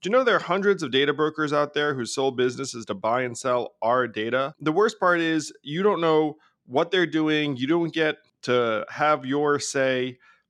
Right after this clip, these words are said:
That's why I use ExpressVPN. Just hit one button and then your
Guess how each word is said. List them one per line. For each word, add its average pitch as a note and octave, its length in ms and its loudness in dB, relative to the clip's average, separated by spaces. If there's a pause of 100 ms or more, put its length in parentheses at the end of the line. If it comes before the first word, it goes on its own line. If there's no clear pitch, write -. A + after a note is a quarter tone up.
(100)
That's G#3 240 2
why F#3+ 300 2 (100)
I C#3+ 80 4
use F#3 260 -4
ExpressVPN. E3 960 -4
Just G#2+ 180 -6
hit C#3 180 -4
one D#3+ 400 -2
button B2 540 -4
and C3+ 180 0
then C3 340 0 (200)
your F#3+ 640 -2